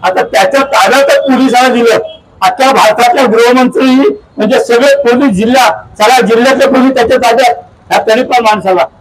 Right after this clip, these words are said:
आम्ही धिक्कार करतो, या तडीपार माणसाचा. पंतप्रधानांनो, आमचा गृहमंत्री आहे, त्याने एक तर राजीनामा द्यावा, त्याने या स-, बहुजन समाजाची माफी मागावी आणि राजीनामा द्यावा आणि मा-, मा-, आणि हा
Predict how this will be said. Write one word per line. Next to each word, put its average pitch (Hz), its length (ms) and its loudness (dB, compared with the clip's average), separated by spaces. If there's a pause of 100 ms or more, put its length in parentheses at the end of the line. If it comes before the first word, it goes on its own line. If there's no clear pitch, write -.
(120)
आम्ही 214 160 -2
धिक्कार 202 380 -2
करतो, 240 220 0
या 220 200 0
तडीपार 202 320 0
माणसाचा. 165 480 -2 (340)
पंतप्रधानांनो, 233 920 0 (580)
आमचा - 240 -2
गृहमंत्री 226 600 0
आहे, - 420 -2 (100)
त्याने 202 200 0
एक 226 180 0
तर 254 60 0
राजीनामा 247 580 2
द्यावा, 214 440 0 (540)
त्याने 196 180 2 (320)
या 220 120 2
स-, 220 100 -10
बहुजन 214 480 0
समाजाची 226 380 0
माफी 185 360 0
मागावी 220 520 0 (320)
आणि 208 160 -2
राजीनामा 208 560 2
द्यावा 196 500 0 (220)
आणि 214 220 0 (240)
मा-, 185 400 0
मा-, - 320 -2
आणि 208 240 0
हा 226 240 2